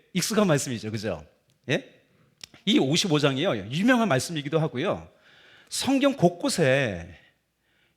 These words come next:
유사한 말씀이 아주 많이 나와요. 그래서 요한복음 칠 장 삼십칠 절에서 삼십팔 절, 예, 이렇게 되어 있죠. 예수님은 이렇게 말씀하세요.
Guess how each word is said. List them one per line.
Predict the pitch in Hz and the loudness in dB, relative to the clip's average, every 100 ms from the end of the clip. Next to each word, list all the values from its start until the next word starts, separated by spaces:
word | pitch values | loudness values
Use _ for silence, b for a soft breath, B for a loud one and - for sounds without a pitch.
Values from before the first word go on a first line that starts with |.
| 131 | -2
유사한 | 196 220 233 254 | 0 2 4 4
말씀이 | 226 135 - 151 170 - | 4 2 0 -2 -4 -4
아주 | - 208 233 | 0 2 4
많이 | 175 143 | 4 2
나와요. | 117 101 92 85 87 _ _ _ _ - | 2 -4 -4 -10 -16 _ _ _ _ -2
그래서 | 175 165 | 0 4
요한복음 | 165 180 175 160 190 330 - _ _ _ _ | 6 4 4 2 2 0 -12 _ _ _ _
칠 | - 233 190 | -4 -4 0
장 | 185 | -2
삼십칠 | - 226 220 - 180 | -2 -4 -4 -6 -4
절에서 | 160 135 | -2 -2
삼십팔 | 127 220 - 147 | -6 -8 -6 -4
절, | 113 - 76 _ _ _ _ _ - | -4 -8 -16 _ _ _ _ _ -16
예, | 90 | -6
이렇게 | 127 123 | -6 -4
되어 | 104 | -8
있죠. | 92 131 185 - | -8 -10 -10 -4
예수님은 | 135 143 143 160 | -4 -2 -4 -2
이렇게 | - 139 | -4 -4
말씀하세요. | 127 113 120 117 123 170 | -4 -4 -6 -4 -2 -2